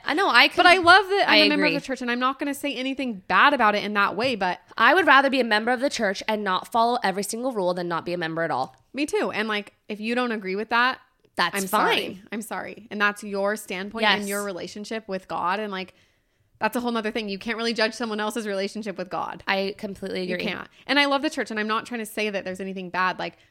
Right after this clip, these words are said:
Speaker 2: but there's things personally that I question or struggle with or whatever. And I think that's happened with everyone, whether you speak about it or not.
Speaker 1: I agree. I think it's whether or not you wanna get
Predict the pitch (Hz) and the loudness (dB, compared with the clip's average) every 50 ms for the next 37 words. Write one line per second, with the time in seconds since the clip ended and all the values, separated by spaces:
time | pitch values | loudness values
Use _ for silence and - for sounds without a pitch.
0 | _ - 214 208 214 208 202 - 226 220 208 - - - - 202 196 - 226 220 | _ -6 -4 -2 -2 -2 -2 -2 -6 -6 -6 -10 -10 -8 -6 -6 -6 -6 -6 -6
1 | 226 220 202 - - 180 180 175 180 - - 330 311 - - 185 170 175 185 - | -4 -4 -4 -2 0 0 0 -2 -2 -2 -4 -4 -4 -4 -8 -10 -8 -8 -6 -4
2 | 294 277 254 226 190 175 185 202 196 196 202 196 196 190 196 226 240 262 302 330 | -4 -2 -2 -2 -4 -4 -6 -6 -6 -4 -2 -2 0 -2 -2 0 -2 -2 -2 -4
3 | - _ _ _ _ _ - 202 196 190 185 208 208 196 - 180 - - - - | -6 _ _ _ _ _ -10 -8 -6 -6 -6 -6 -8 -8 -8 -10 -12 -12 -10 -8
4 | 180 180 - 180 175 180 - - 175 175 175 175 180 180 175 170 170 156 160 - | -8 -8 -8 -8 -10 -10 -10 -10 -8 -6 -6 -6 -6 -8 -8 -8 -8 -10 -10 -12
5 | - - - 196 185 185 185 180 180 180 180 180 180 170 - - - - 208 202 | -12 -10 -10 -8 -8 -6 -4 -4 -4 -4 -6 -6 -8 -8 -10 -12 -8 -6 -4 -2
6 | 196 196 175 185 180 175 180 190 - - 202 190 202 196 196 185 - 185 175 175 | -2 -4 -4 -6 -6 -6 -8 -10 -10 -12 -10 -8 -8 -6 -8 -6 -6 -4 -4 -2
7 | 180 180 180 180 175 - - 170 170 175 165 165 165 160 160 160 160 _ _ _ | -2 -2 -2 -4 -4 -4 -6 -6 -6 -4 -4 -4 -4 -6 -8 -10 -14 _ _ _
8 | _ _ _ _ _ _ _ _ _ _ _ - 180 180 175 170 170 165 151 - | _ _ _ _ _ _ _ _ _ _ _ -12 -8 -6 -6 -6 -6 -8 -6 -4
9 | 170 160 151 - _ _ _ - - - | -4 -4 -4 -6 _ _ _ -18 -16 -16